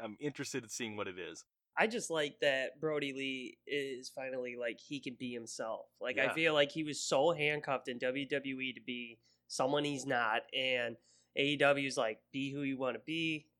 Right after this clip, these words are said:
Speaker 2: like, let's go." And he is flourishing, he is awesome.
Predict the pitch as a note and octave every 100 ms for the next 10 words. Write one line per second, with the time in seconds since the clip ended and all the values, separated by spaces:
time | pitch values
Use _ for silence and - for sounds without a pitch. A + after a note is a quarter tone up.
0 | _ B2+ A2+ B2+ C3 - - B2+ C3 A#2+
1 | G2 - C#3+ C3 B2 - D3+ C3+ - B2+
2 | - E3+ F3 F3 F#3 E3+ D#3+ C3+ C3 A2
3 | - C#3+ C#3+ D#3 E3 D3